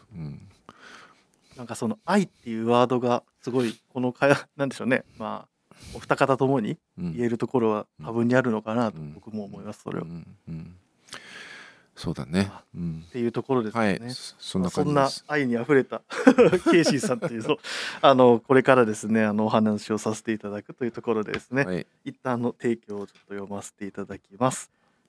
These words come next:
Speaker 2: えっと、えー、これが、
Speaker 1: うん。
Speaker 2: はい。すごい緊張がまだ取れてないのかな。<laughs> すいません。
Speaker 1: あ、
Speaker 2: えー、この番組はですね、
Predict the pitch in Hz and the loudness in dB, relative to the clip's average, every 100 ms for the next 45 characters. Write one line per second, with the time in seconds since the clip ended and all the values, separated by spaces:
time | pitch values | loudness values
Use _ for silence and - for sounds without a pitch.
0 | - 104 98 - 98 95 92 95 95 - | -12 -10 -10 -12 -8 -8 -8 -12 -18 -20
1 | _ _ _ _ _ _ 104 98 95 95 | _ _ _ _ _ _ -14 -12 -12 -16
2 | _ - 107 123 - - _ - 85 73 | _ -10 -6 0 -2 -2 _ -8 -8 -8
3 | 101 _ _ _ _ _ - 131 - _ | -14 _ _ _ _ _ -4 -4 -4 _
4 | - - - - _ _ _ - 135 - | -20 -20 -20 -20 _ _ _ -2 -2 0
5 | 160 160 151 151 _ _ 151 147 - 151 | 4 6 8 6 _ _ -2 -2 0 -2
6 | 131 131 113 107 127 143 - - - 185 | 0 0 0 0 -2 -2 -2 0 10 10
7 | 175 190 - - - - 170 226 - - | 12 8 6 -12 -6 0 4 4 2 6
8 | 196 196 190 175 170 220 - 160 | 8 12 10 10 10 8 6 0